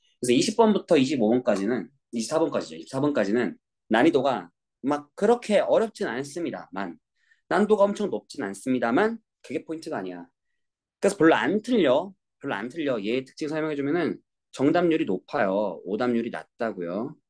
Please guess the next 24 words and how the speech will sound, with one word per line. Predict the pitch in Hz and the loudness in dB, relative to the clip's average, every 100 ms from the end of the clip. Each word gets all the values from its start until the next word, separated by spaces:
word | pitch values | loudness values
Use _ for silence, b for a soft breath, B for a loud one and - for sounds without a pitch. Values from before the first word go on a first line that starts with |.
| _ _ _ _ _ _ | _ _ _ _ _ _
오답률 | 95 98 101 104 113 | -4 2 2 4 2
낮음 | 82 82 82 101 110 | 0 -4 -2 -2 0
기억하세요. | 92 - 113 117 120 170 208 - _ _ _ _ _ _ _ _ _ _ _ _ _ - B B B - | -2 -2 0 2 4 4 2 -4 _ _ _ _ _ _ _ _ _ _ _ _ _ -20 B B B 2
오답률이 | 147 214 226 175 | 6 8 8 6
낮으면 | 127 147 180 175 | 4 8 8 6
쉬운 | 233 247 | 6 6
문제니까 | 233 196 170 165 | 8 8 6 6
그냥, | 143 131 135 | 6 4 2
어, | 117 147 - | 2 0 0
그냥 | 139 143 | -2 0
풀고 | 196 | 2
넘어가면 | 165 143 151 143 | 2 2 0 -2
되는구나. | 135 139 123 | -8 -10 -12
그게 | 123 | -10
아니고 | 101 92 98 104 90 _ _ _ _ _ _ _ _ _ _ _ _ - | -8 -8 -2 0 -2 _ _ _ _ _ _ _ _ _ _ _ _ -6
오답률이 | 135 190 196 175 170 | -2 -2 -2 -8 -8
낮죠. | - - 98 92 147 196 | -12 -10 -4 0 0 0
그러니까 | - 98 - | -6 -10 -8
누구나 | 104 131 165 | -4 -2 -2
맞을 | 180 92 98 143 | -6 -6 -4 -4
수 | 139 | -4
있는 | 104 120 | -2 2
문제라는 | 123 113 107 104 | 2 2 2 0
건데 | 110 156 127 | 2 2 0